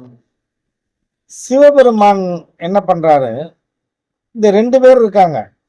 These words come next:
இப்ப இவரு ரொம்ப ஆச்சாரமா இவர் வந்து பூஜை பண்றாரு. இவன், இவன் நாயனாருன்றவர் என்ன பண்றாருன்னா,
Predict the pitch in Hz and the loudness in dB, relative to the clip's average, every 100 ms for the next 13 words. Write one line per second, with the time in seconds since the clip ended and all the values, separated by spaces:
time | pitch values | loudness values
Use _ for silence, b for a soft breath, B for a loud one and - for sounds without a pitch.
0 | _ 170 185 220 202 185 185 180 196 247 | _ -16 -8 -4 -2 -2 -2 -2 -4 0
1 | 262 226 185 160 156 202 - _ _ _ | 0 2 0 -2 -4 -6 -8 _ _ _
2 | _ - 220 208 196 214 208 185 160 147 | _ 2 2 2 0 0 2 2 0 -2
3 | 143 147 175 170 160 160 180 165 139 123 | -6 -8 -6 -2 -2 -2 0 0 -2 -6
4 | 123 _ 139 165 160 135 131 120 113 107 | -12 _ -10 -6 -4 -4 -4 -4 -6 -8
5 | - _ _ _ _ _ _ _ _ - | -18 _ _ _ _ _ _ _ _ -8
6 | 233 254 233 214 208 202 196 208 269 277 | -2 0 0 0 0 -2 -2 0 0 2
7 | 262 247 233 226 190 190 180 165 160 151 | 2 2 0 -2 0 2 2 0 -2 -6
8 | 147 156 160 160 147 147 139 170 147 143 | -6 -6 -6 -4 -2 -2 -4 -6 -4 -6
9 | 175 | -10